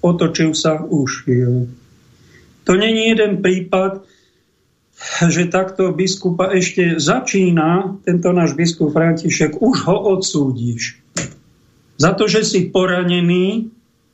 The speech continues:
za to, že ti niekto v cirkvi ublížil, tak teraz odsudzuješ každého,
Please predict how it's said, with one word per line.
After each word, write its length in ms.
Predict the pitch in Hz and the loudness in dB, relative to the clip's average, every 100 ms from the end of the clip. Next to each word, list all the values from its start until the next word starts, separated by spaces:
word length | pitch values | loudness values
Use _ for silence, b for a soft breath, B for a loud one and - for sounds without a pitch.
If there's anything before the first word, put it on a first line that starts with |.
| _ _ _ - | _ _ _ -2
za 160 | 185 | 0
to, 160 | 190 208 | 2 0
že 160 | 202 | 0
ti 160 | - 185 | 0 2
niekto 320 | 190 196 185 | 2 2 0
v 100 | 185 | 0
cirkvi 420 | - 190 190 175 185 180 | 0 0 0 -4 -2 -2
ublížil, 1120 | 143 151 165 160 143 139 156 160 196 - - _ _ _ _ | 0 2 2 2 0 0 2 2 0 -4 -16 _ _ _ _
tak 240 | 165 165 | 0 0
teraz 480 | - 220 214 208 - | 0 0 0 -2 -2
odsudzuješ 720 | 208 202 208 175 180 175 - | -2 0 -2 0 2 2 0
každého, 720 | - 180 147 156 175 175 185 | 0 0 0 0 0 0 -2